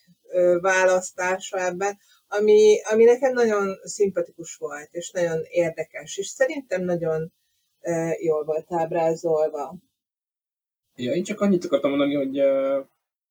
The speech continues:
Speaker 2: ugye a negyedik évad elején járunk, ez a harmadik vagy negyedik rész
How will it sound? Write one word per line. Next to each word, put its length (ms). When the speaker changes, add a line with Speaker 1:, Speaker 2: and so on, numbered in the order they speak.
Speaker 2:
ugye 140
a 40
negyedik 340
évad 340
elején 380
járunk, 560
ez 100
a 380
harmadik 500
vagy 160
negyedik 380
rész 600